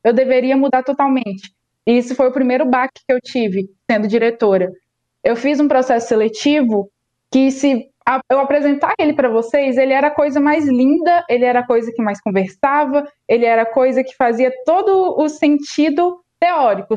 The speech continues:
no mundo imaginário, no mundo bonitinho, no mundo dos ursinhos carinhosos, mas não fazia sentido onde eu tava.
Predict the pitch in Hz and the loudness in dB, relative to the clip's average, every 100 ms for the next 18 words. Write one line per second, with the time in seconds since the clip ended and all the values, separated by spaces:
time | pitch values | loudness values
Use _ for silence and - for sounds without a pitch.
0 | 233 254 269 302 302 294 302 269 247 240 | 0 2 2 2 2 0 0 0 0 0
1 | 269 247 254 240 247 233 226 240 240 - | 0 0 0 0 0 0 0 0 0 0
2 | 269 269 262 262 262 269 262 - 262 269 | 2 2 2 2 2 0 -2 -2 -2 0
3 | 285 294 226 190 202 - 247 254 240 277 | 0 2 2 0 -4 -2 -2 0 0 0
4 | 294 311 277 302 311 294 294 269 269 294 | 2 0 0 -2 0 0 0 2 0 0
5 | 294 285 240 202 | -2 -2 -2 -6